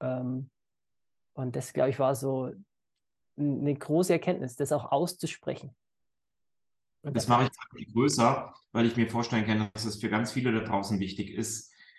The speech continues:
Speaker 2: Ich glaube, auch wenn der Mensch sich darüber ärgert, dass das Außen ihn nicht so wahrnimmt mit aller seiner Kompetenz,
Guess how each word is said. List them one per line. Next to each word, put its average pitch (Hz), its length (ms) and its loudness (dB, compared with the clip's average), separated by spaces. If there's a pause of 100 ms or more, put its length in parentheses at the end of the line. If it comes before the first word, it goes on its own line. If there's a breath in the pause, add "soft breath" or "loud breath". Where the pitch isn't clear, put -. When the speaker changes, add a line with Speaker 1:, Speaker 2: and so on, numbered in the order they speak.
(340 soft breath)
Speaker 2:
Ich - 240 -10
glaube, 135 380 2
auch 117 280 -2
wenn 113 320 2 (640)
der 110 100 2
Mensch 143 240 2
sich 160 160 0
darüber 120 340 -4
ärgert, 131 400 -2
dass - 240 -6
das - 360 -6
Außen 160 420 2
ihn 143 180 -2
nicht 139 180 -4
so 120 200 0
wahrnimmt 135 460 4
mit 113 160 -2
aller 127 360 -2
seiner 127 380 -2
Kompetenz, 120 920 -2